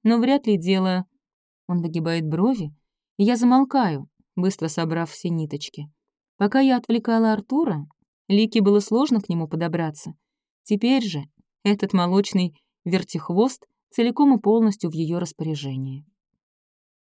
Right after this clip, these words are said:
"Мне жаль", тихонько вздыхаю, не зная, что еще тут можно сказать.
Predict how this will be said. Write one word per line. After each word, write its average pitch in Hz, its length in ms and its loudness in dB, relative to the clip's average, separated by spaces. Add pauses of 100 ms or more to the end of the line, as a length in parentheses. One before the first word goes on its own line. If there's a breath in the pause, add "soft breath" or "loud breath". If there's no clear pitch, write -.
(540)
"Мне 220 180 4
жаль", 220 380 2 (500)
тихонько 170 420 -6
вздыхаю, 175 520 -2
не 180 120 0
зная, 196 360 0
что 160 200 -8
еще 156 240 -6
тут 156 160 -10
можно 165 320 -6
сказать. 156 560 -10